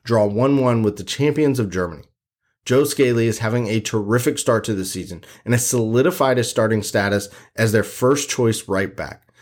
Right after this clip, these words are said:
Scaly hasn't had that many opportunities in the U S kit, but he is a popular choice to make the roster as a backup right or left back.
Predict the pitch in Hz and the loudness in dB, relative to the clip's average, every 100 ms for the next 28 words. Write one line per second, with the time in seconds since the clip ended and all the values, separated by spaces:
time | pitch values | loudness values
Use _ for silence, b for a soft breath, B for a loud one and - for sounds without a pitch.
0 | b - - 135 185 185 160 139 110 - | b -8 2 4 4 2 2 2 -2 -4
1 | - 117 120 95 90 90 110 - 131 127 | -4 -2 -2 -4 -8 -4 -2 -2 -2 0
2 | 117 110 101 120 113 101 104 101 101 104 | 0 -2 -6 -2 0 0 0 0 2 2
3 | 98 - - 87 - _ _ _ _ - | 2 -2 -4 -4 -4 _ _ _ _ -4
4 | 113 113 120 131 127 131 127 165 165 156 | -2 2 2 2 0 -2 0 2 2 2
5 | 185 139 - 120 107 113 104 101 - 117 | 2 2 0 0 0 0 0 0 0 0
6 | 110 113 - 85 80 123 113 90 80 82 | 2 0 -2 -6 -2 -2 -4 -8 -8 -8
7 | - 107 104 104 - 196 120 - | -6 -4 -2 -4 -2 -2 -2 -10